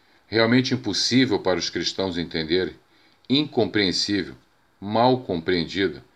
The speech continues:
apresenta paradoxos estranhos e amplamente contestada. Será que isso realmente soa como uma doutrina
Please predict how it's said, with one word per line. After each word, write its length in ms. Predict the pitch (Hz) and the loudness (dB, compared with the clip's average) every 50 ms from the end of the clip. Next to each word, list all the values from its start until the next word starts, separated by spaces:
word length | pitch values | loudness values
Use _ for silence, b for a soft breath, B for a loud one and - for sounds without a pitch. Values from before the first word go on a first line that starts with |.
| b b b b | b b b b
apresenta 560 | - 90 - - 117 107 95 104 120 120 123 | -10 -6 -2 2 2 2 4 4 2 2 0
paradoxos 640 | 120 - - 104 95 87 80 90 101 95 - - - | 0 0 0 0 2 0 2 0 0 0 -2 -4 -6
estranhos 560 | - - - - 87 92 87 80 78 - - b b b b b b | -6 -6 -4 -2 -2 -2 -2 -4 -6 -10 -16 b b b b b b
e 100 | - 98 | -2 0
amplamente 600 | 104 123 139 131 - 113 95 87 92 101 101 - - | 2 2 2 2 0 0 0 0 0 -2 -4 -6 -6
contestada. 640 | - 92 87 82 90 78 - - 78 73 69 67 64 - b b b b b b b b | -6 -6 -4 -4 -4 -4 -4 -6 -8 -8 -8 -12 -16 -20 b b b b b b b b
Será 240 | - - 135 147 151 | -6 0 0 0 2
que 140 | - - 139 | 2 0 -2
isso 180 | 131 - - | -2 0 2
realmente 560 | 104 104 101 95 90 95 104 104 87 - - b b b b b b | 2 4 4 4 2 2 0 0 -2 -4 -8 b b b b b b
soa 460 | - - - - - 117 113 104 92 | -12 -8 -2 2 4 6 6 6 4
como 200 | - - 98 95 | 0 -4 -4 -2
uma 120 | 95 92 | -2 0
doutrina 580 | 90 90 87 80 - 98 98 101 92 85 67 | 2 2 0 0 0 0 0 0 0 -2 -6